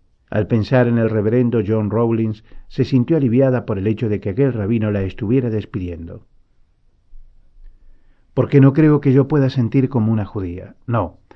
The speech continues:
aunque viviese un millón de años", respondió.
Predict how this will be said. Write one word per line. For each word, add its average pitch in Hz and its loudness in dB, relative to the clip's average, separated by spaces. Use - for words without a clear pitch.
aunque 127 6
viviese 147 4
un 135 4
millón 127 2
de 110 0
años", 107 -2
respondió. 95 -8